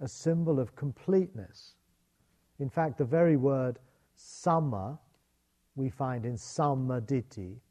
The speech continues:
which I've translated here as appropriate seeing. The word samma means something like complete, complete view, complete seeing. Unfortunately, it's usually translated as right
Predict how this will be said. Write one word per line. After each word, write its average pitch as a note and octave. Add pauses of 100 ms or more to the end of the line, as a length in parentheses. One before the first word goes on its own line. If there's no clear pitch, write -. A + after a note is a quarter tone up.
(140)
which A#2+
I've C3
translated A2+
here A#2
as G#2 (340)
appropriate D#3+
seeing. A2 (320)
The D3+
word D3
samma C#3+ (800)
means G3
something D3
like C3
complete, D3+ (1500)
complete E3+ (100)
view, A#2
complete E3 (160)
seeing. G2+ (1400)
Unfortunately, C#3
it's B2
usually C#3+
translated B2
as A#2
right A#2+